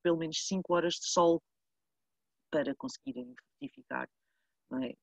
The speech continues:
E se não tens isso, procura plantas que resistam à sombra ou que cresçam na sombra, não é? Debaixo de outras árvores, et cetera, e assim consegues imitar esse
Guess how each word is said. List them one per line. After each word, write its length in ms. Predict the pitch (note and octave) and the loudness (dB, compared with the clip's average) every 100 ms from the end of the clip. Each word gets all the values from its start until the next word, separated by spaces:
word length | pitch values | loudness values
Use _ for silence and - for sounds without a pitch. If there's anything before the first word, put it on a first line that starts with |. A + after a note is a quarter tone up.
| - | -18
E 260 | D3 D3+ D#3 | -10 -8 -8
se 240 | - G3 | -4 0
não 160 | G3+ G3+ | 2 2
tens 200 | G#3+ G#3 | 4 4
isso, 260 | E3+ C#3 - | 2 -2 -2
procura 480 | D#3 D#3+ E3 D#3+ D#3+ | -2 0 2 2 4
plantas 640 | E3+ E3+ F3+ F3+ F#3+ F3+ - - | 4 6 4 2 0 0 -4 -2
que 400 | F#3+ F#3+ F#3 F3+ _ _ _ - | 2 2 2 -2 _ _ _ -2
resistam 560 | E3+ F3 F3 - F3+ | 0 2 0 2 4
à 60 | F#3 | 4
sombra 380 | - C4 B3 F3+ | 4 4 6 6
ou 40 | |
que 60 | - | 4
cresçam 340 | F3 F3 F3+ | 0 0 0
na 100 | F3+ | -2
sombra, 560 | - F3+ D#3+ D3+ D3+ - _ _ - | 0 2 4 4 4 2 _ _ -4
não 80 | D3 | -2
é? 80 | C3 | -2
Debaixo 460 | C3 C#3 D3 - | 2 4 4 0
de 60 | C3+ | -10
outras 300 | - - B2 | -10 -6 2
árvores, 720 | F3 F#3+ F3 D#3 D3+ C#3+ C3+ | 8 8 8 2 -12 -14 -10
et 120 | C3+ - | -10 -2
cetera, 360 | D#3 D3+ D3 | 0 0 -2
e 20 | D3 | -4
assim 220 | - D#3+ | -4 -6
consegues 440 | E3 - D#3 C#3 | -6 -4 -4 -2
imitar 460 | D#3 D#3 C#3+ C#3+ C#3+ | -4 -4 0 0 0
esse 400 | C#3+ - - | -4 -10 -14